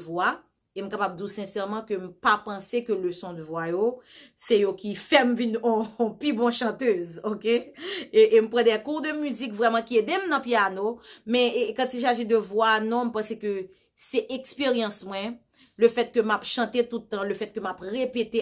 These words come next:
a tèt mwen tout tan, ki vin pèmèt ke mwen devlope yon seri de abilite vokalman. Paske vwa w se yon enstriman l ye,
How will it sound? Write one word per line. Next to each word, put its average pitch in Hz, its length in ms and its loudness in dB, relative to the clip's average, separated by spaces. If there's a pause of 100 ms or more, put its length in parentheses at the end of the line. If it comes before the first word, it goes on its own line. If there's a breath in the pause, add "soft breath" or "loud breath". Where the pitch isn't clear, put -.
a 190 80 0
tèt 196 240 -8
mwen 196 160 -8
tout 185 200 -12
tan, 233 260 -4 (260 loud breath)
ki 226 120 -4
vin 233 200 4
pèmèt 220 400 0
ke 226 80 4
mwen 196 300 0 (180)
devlope 240 600 0
yon 208 180 -8
seri 208 320 -4
de 190 140 -4 (300)
abilite 220 680 0 (100)
vokalman. 160 680 -2
Paske 240 200 -6
vwa 262 300 2
w 277 60 -6
se - 40 -6
yon 254 140 -2
enstriman 226 420 -4
l 180 80 -4
ye, 220 140 4